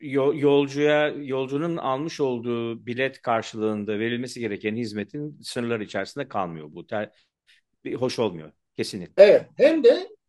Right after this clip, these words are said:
Speaker 2: teklif etme, siz eğer orada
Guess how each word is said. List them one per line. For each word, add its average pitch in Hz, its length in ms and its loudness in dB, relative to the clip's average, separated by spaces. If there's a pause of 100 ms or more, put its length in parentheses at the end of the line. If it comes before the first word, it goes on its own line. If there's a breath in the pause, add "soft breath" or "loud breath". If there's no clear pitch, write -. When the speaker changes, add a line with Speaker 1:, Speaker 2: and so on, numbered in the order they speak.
(240)
Speaker 2:
teklif 381 540 2
etme, - 460 2
siz - 400 2
eğer 233 280 4
orada 226 600 6